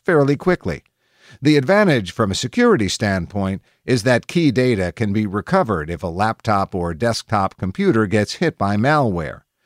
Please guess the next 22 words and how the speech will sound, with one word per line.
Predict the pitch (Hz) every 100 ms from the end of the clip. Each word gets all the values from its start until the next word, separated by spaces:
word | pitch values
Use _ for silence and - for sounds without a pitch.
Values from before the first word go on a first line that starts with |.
| _ -
Of | 117
course, | 143 117 110
it |
also | 107 107 104
means | 95 87 82
your | 82
family | - 120 107 92 87
members | 87 82 90 -
have | 98
a | 92
safety | - - 220 208 117
net | 90 80 73
in | 73
place | - 78 73 -
for | 113 90
all | 110 110
kinds | - 196 208 147 202
of | 104 -
other | 202 117 -
problems | - 110 87 87 71 78
and | 85
mishaps. | 92 90 101 76 - -